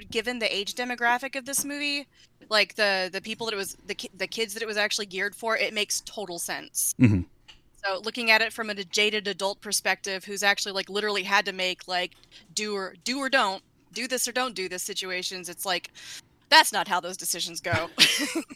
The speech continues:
Speaker 2: No, but I did like the fact that, uh, the decision was kind of made for her by her grandma. Her,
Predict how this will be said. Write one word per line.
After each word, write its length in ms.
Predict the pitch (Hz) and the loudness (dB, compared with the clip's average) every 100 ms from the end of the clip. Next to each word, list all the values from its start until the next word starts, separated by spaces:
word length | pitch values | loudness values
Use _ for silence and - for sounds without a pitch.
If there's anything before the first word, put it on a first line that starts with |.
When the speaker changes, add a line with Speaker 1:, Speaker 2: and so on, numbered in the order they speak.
| - - 269 302 - 294 - - | -10 -6 -6 -4 -6 -8 0 8
Speaker 2:
No, 220 | 156 165 | 10 12
but 120 | 156 | 10
I 80 | 151 | 10
did 180 | 160 170 | 8 10
like 200 | 143 139 | 8 6
the 80 | |
fact 300 | 131 123 117 | 4 4 4
that, 280 | - 104 - | 4 4 4
uh, 180 | 104 95 | 2 4
the 100 | 95 | 2
decision 440 | 98 - 143 120 | 2 4 4 6
was 120 | 104 - | 4 4
kind 160 | 113 | 4
of 120 | 104 | 4
made 260 | 98 101 98 | 6 6 6
for 260 | - 104 98 | 4 2 4
her 180 | 98 90 | 4 4
by 320 | 87 101 98 | 6 6 6
her 160 | 104 | 4
grandma. 380 | 92 87 78 76 - _ _ _ _ _ | 4 2 2 0 -6 _ _ _ _ _
Her, 260 | - 98 | 0 2